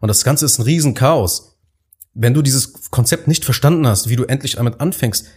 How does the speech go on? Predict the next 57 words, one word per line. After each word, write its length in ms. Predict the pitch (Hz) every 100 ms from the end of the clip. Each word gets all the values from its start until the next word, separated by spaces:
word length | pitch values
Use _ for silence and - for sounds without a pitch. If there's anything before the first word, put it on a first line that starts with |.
| -
Energie, 260 | 113 110 147
Zeit, 260 | 147 143 -
Fokus 360 | 170 160 123
und 220 | 147 151
Geld 180 | 131 151
zu 100 | 139
skalieren, 460 | 123 113 143 151 90 - _
wie 80 | -
du 80 | 104
Geld 180 | 135 151
auch 120 | 127
richtig 280 | 135 - 135
einsetzt 380 | 185 160 -
dafür, 320 | 113 - 69 - _ _ _ -
dann 140 | 113 104
bringt 220 | 180 214
dir 40 |
das 120 | 175
alles 240 | - 107 -
nichts. 140 | 101
Da 60 | 107
kannst 120 | 139
du 60 | 135
auch 40 |
fünfzehn 320 | 180 - -
Mitarbeiter 520 | 131 123 107 110 107
haben 220 | 113 147 220
und 300 | - - 117
das 120 | -
Ganze 200 | 160 160
fühlt 180 | 170 156
sich 100 | -
trotzdem 280 | 190 -
immer 140 | 143 127
noch 140 | 110
beschissen 400 | - - - -
an. 160 | 95 85 _ _ _ _ -
Ja, 100 | 127
um 140 | 143
es 120 | 131 135
mal 120 | 135
so 140 | 120
zu 80 | 120
sagen, 280 | - 117 113
wie 20 |
es 80 | 104
ist. 360 | 117 - - _ _ _ _ _ _ _ _ _ _ -
Deswegen, 300 | 120 - 92
also 160 | 131 101
fasse 220 | 139 139
ich 40 |
jetzt 120 | 135
mal 100 | 135
kurz 220 | - 127 117
diese 100 | 104
Podcast-Episode 720 | 120 120 107 113 98 104 95
zusammen. 300 | 101 92